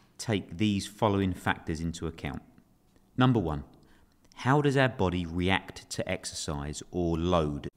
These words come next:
So when we increase either the frequency, duration,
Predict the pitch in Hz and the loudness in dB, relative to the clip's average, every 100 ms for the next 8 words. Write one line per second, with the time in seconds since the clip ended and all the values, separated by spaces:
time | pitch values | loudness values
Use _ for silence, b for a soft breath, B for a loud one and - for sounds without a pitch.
0 | _ - 117 147 190 202 185 147 - 120 | _ -4 2 2 2 2 0 -2 0 0
1 | - - 101 107 98 92 90 90 82 - | 0 -6 0 0 2 0 0 -2 -4 0
2 | 120 117 - 110 - - 110 107 - - | 0 2 0 -2 0 0 0 -2 -8 -20
3 | _ 92 90 98 87 - 87 | _ -2 2 2 0 0 -2